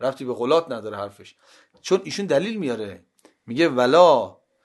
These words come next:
یقدر قدرهم کما ان الله لن یقدر قدره." همونطوری که قدر خدا نمی‌شود اندازه گذاری بشود،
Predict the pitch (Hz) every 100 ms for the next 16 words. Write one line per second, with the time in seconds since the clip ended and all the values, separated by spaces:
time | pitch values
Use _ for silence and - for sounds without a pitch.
0 | _ _ - 123 127 156 185 160 185 196
1 | 196 - 156 190 190 202 190 220 214 202
2 | 208 196 160 156 151 190 220 202 185 165
3 | 135 139 123 123 110 110 95 101 - _
4 | _ _ - 185 226 233 - - 185 165
5 | 185 185 - 185 196 190 208 247 320 359
6 | 339 - 233 208 190 175 165 151 143 131
7 | 131 123 120 123 113 98